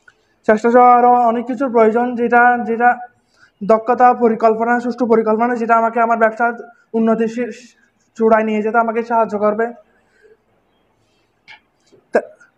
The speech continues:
আমার ব্যবসা, ব্যবসা সাধারণত electronics আপনাকে, আপনাদেরকে আগে বলেছি, সকল প্রকার আমি চাইবো আমার ব্যবসাটাকে স্বল্প থেকে মধ্যম, মধ্যম পরিসরে করতে, কারণ স্বল্প, কারণ আমি একজন student, আমার পক্ষে বিশাল, বিশাল আকারের ব্যবসা করা সম্ভব নয়।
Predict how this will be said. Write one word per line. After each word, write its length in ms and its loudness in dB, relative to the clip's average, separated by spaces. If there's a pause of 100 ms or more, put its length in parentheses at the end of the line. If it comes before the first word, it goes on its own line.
(160)
আমার 240 4
ব্যবসা, 600 2
ব্যবসা 320 2
সাধারণত 500 0 (1080)
electronics 440 0
আপনাকে, 440 2
আপনাদেরকে 480 0
আগে 180 0
বলেছি, 460 -4
সকল 300 -2
প্রকার 240 2
আমি 160 0
চাইবো 300 0
আমার 360 -2
ব্যবসাটাকে 500 -2 (380)
স্বল্প 320 2
থেকে 200 2
মধ্যম, 360 0 (280)
মধ্যম 500 -2
পরিসরে 380 0
করতে, 300 -4
কারণ 440 -2 (480)
স্বল্প, 420 0
কারণ 180 2
আমি 160 2
একজন 300 -2
student, 380 -4
আমার 220 2
পক্ষে 360 0
বিশাল, 320 0
বিশাল 420 -2
আকারের 480 0
ব্যবসা 300 0
করা 160 -2
সম্ভব 420 -8
নয়। 180 -10